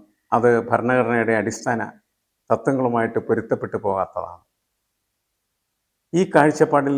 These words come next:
നിന്നുകൊണ്ട് സുപ്രീം കോടതി നടത്തിയ നിരീക്ഷണത്തിൻ്റെ പശ്ചാത്തലത്തിൽ മുനമ്പം ഭൂപ്രശ്നം കൂടുതൽ സങ്കീർണമാകുകയാണ്. സത്യത്തിൽ മുനമ്പത്തുകാരുടെ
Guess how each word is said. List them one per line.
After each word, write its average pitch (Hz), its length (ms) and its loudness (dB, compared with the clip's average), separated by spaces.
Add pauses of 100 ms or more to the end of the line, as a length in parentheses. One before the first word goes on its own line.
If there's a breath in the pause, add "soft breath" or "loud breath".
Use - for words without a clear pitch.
നിന്നുകൊണ്ട് 120 440 -2 (680)
സുപ്രീം 147 360 2
കോടതി 143 280 0
നടത്തിയ 123 320 -2 (140)
നിരീക്ഷണത്തിൻ്റെ 107 640 -6
പശ്ചാത്തലത്തിൽ - 580 -8 (1120)
മുനമ്പം 143 440 4 (560)
ഭൂപ്രശ്നം 127 540 0 (340)
കൂടുതൽ 131 260 4 (100)
സങ്കീർണമാകുകയാണ്. 113 840 -4 (1080)
സത്യത്തിൽ 165 500 4
മുനമ്പത്തുകാരുടെ 139 760 0